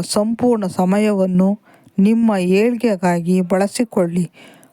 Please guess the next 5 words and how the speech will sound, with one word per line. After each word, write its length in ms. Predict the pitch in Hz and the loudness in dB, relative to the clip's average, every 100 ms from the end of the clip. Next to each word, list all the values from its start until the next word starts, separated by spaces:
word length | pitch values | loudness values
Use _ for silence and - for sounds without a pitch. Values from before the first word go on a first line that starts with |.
| - | -2
ಹೊಗಳು 360 | 208 208 247 240 | 0 0 0 -2
ಭಟ್ಟರಿಂದ 640 | 196 190 - 233 202 190 185 185 185 | -2 -6 -4 -4 -2 0 2 2 2
ದೂರವಿರಿ. 580 | 190 214 247 214 180 160 - _ _ _ _ _ _ _ _ _ _ _ _ - | 2 2 0 -2 -2 -4 -10 _ _ _ _ _ _ _ _ _ _ _ _ -4
ತಪ್ಪು 360 | 226 208 - 262 233 | -4 -4 -2 0 0
ಮಾಡುವಾಗ 600 | 196 202 226 220 196 175 | 0 0 0 0 0 0